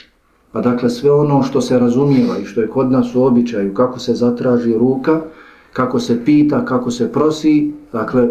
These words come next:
može se na takav način zaprositi. Dakle, nema određene rečenice,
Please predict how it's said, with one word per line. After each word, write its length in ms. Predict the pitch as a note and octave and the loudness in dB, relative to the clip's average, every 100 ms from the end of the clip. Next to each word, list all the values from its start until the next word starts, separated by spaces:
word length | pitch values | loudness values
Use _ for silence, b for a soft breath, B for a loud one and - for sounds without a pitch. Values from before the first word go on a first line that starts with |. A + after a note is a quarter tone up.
| - | 0
može 240 | B2 A#2+ A2 | 0 0 -2
se 180 | A#2+ | -2
na 100 | G#2+ | -2
takav 380 | G2+ B2 A#2+ A2 | -2 -2 -2 -2
način 280 | G#2+ G#2+ A#2 | -4 -4 -4
zaprositi. 460 | G2 G2 G#2 - F#2+ | -4 -6 -8 -8 -14
Dakle, 240 | F#2+ A2 G#2+ | -14 -6 0
nema 400 | C3+ C3+ B2+ A#2+ | 2 4 2 2
određene 540 | A#2+ B2 A2 G#2+ G#2+ | 2 0 0 -4 -10
rečenice, 680 | G2+ - C3 C3+ A#2+ C3 | -10 -2 0 0 0 0